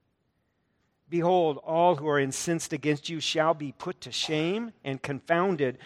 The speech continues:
Those who strive against you shall be as nothing and shall perish.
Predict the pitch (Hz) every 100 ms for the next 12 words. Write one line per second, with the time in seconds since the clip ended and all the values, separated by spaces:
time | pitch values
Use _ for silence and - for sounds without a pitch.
0 | - - 180 180 180 - 190 175 196 202
1 | 202 190 214 220 - 170 143 190 165 151
2 | 156 175 185 - 160 123 107 _ _ _
3 | _ _ 139 143 - 127 - - 160 131
4 | 110 - - -